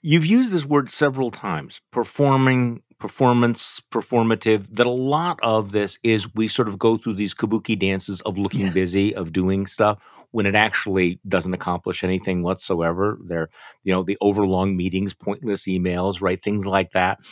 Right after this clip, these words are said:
Speaker 1: Or just, you know, l-, looking like you're not just hanging around, walking around the office with a coffee cup.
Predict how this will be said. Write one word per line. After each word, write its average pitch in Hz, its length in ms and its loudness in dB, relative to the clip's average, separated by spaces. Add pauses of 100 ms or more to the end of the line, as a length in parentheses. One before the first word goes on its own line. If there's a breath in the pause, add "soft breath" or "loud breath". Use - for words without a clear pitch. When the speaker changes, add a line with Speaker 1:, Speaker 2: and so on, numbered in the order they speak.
(260 loud breath)
Speaker 1:
Or 107 160 4
just, 104 340 0 (100)
you 104 80 -8
know, 104 120 -6 (100)
l-, 123 240 -6
looking 139 500 4
like 107 300 0
you're 92 440 -2
not 95 260 -2
just - 220 -16
hanging 95 260 -2
around, 87 300 -2
walking 92 280 -2
around 90 220 -2
the 85 80 -2
office 85 320 -4
with 80 80 -6
a 80 60 -14
coffee 82 320 -2
cup. - 200 -14